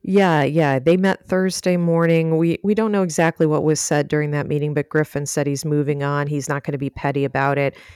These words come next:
And then the city released a, a statement to, to Courtney last night that kind of echoed that and said that they have found some common ground. They're feeling good about the relationship. I mean, it was,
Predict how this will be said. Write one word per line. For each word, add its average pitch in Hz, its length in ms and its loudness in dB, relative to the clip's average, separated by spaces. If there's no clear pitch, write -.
And 160 120 -6
then 147 100 0
the 139 80 -4
city 147 420 0
released 143 500 -4
a, 135 240 -2
a - 100 -10
statement 151 500 0
to, 143 260 -2
to - 140 -14
Courtney 135 340 -6
last 135 360 -4
night 135 280 -4
that 110 180 -6
kind 147 200 -6
of 117 160 -8
echoed 156 380 0
that 151 320 0
and 147 140 -6
said 139 380 -2
that 135 140 -8
they 135 160 2
have 123 160 -8
found 127 320 -8
some - 140 -12
common 131 380 -12
ground. 143 600 -6
They're 127 160 -4
feeling 135 460 -6
good 151 160 0
about 135 260 -4
the - 80 -14
relationship. 139 800 -4
I 156 60 2
mean, 165 140 -2
it 165 40 4
was, 156 200 2